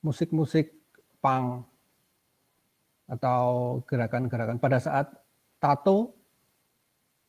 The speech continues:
menjadi diskriminasi, menjadi, menjadi, menjadi kriminal pada saat Orde Baru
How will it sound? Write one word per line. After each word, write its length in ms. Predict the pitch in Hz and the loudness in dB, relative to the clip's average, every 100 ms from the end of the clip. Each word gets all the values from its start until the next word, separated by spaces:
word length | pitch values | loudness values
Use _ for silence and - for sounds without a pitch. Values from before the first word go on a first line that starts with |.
| _ _ _ _ _ _ _ | _ _ _ _ _ _ _
menjadi 400 | 143 131 127 139 139 | 2 2 2 2 4
diskriminasi, 840 | 139 - 156 151 147 151 165 160 135 | 2 2 4 6 4 2 0 2 2
menjadi, 360 | 127 123 120 120 - - _ | 4 2 0 -2 -4 -16 _
menjadi, 440 | 143 113 120 123 123 123 139 | -2 0 0 -2 -2 -2 -2
menjadi 320 | 123 117 123 - _ _ _ - | -2 -2 -4 -10 _ _ _ 2
kriminal 720 | 151 156 165 135 123 196 - - _ _ _ _ | 6 6 6 4 2 0 -4 -16 _ _ _ _
pada 160 | 123 | -2
saat 320 | 120 135 131 160 | -2 -2 -4 0
Orde 240 | 135 123 120 | 2 4 4
Baru 560 | 120 117 135 190 220 | 4 4 4 4 2